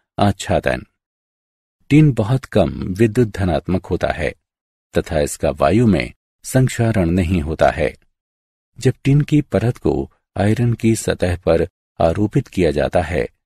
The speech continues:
तो ये जंग के विरुद्ध सुरक्षित होता है। विद्युत सुरक्षा। इस विधि में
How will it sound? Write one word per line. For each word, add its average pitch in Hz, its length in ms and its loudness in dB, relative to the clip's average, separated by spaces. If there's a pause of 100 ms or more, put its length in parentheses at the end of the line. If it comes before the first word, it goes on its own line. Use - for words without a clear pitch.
(140)
तो 92 80 0
ये 78 360 -2 (800)
जंग 123 320 2
के 110 260 -2
विरुद्ध 85 500 -2 (220)
सुरक्षित - 520 -2
होता 78 200 0
है। 69 260 -2 (1000)
विद्युत 139 360 2
सुरक्षा। - 640 -4 (600)
इस 120 220 0
विधि 98 260 0
में 117 260 2